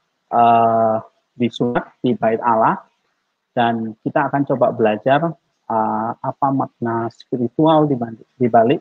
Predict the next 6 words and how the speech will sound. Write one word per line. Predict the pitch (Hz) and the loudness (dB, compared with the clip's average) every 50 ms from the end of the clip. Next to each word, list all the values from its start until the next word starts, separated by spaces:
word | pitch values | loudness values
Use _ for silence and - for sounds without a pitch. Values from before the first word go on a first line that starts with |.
| - | -2
dari | 127 120 113 117 117 117 117 117 113 _ | -2 -2 0 2 0 0 0 -2 -4 _
hari | - 123 120 110 110 113 113 110 110 110 110 110 _ _ _ _ _ _ _ | -2 -2 0 0 0 -2 -2 -4 -6 -8 -10 -14 _ _ _ _ _ _ _
sunat | _ _ - 143 127 123 123 123 - _ _ _ _ - - | _ _ -2 0 0 0 0 -2 -4 _ _ _ _ -4 0
Yesus | 120 113 - - - 113 - - - _ _ | 0 0 0 -2 -8 -8 -8 -10 -20 _ _
Kristus | - 127 120 - - 131 - - 131 | -2 -2 -2 -2 -4 -8 -6 -2 0
ini. | 135 127 123 | 2 2 2